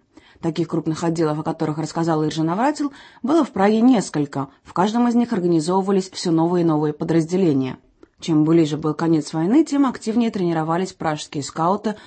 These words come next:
в области связи, получения информации. В итоге они были связаны с военной группой, для которой получалась и передавалась информация.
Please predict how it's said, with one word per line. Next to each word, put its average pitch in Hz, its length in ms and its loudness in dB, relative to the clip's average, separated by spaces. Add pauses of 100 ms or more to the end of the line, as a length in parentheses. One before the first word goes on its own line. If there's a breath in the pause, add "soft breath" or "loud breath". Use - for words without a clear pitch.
(120)
в 160 100 -4
области 156 340 -2
связи, 180 460 -2
получения 156 580 0
информации. 160 720 -2 (540 soft breath)
В 196 80 -6
итоге 330 220 4
они 226 180 2
были 196 180 2
связаны 170 400 0
с 165 100 -4
военной 143 340 0
группой, 233 320 -2
для 214 120 -2
которой 247 340 0
получалась 196 560 -2 (160 loud breath)
и 190 80 -8
передавалась 160 640 0
информация. 147 680 -6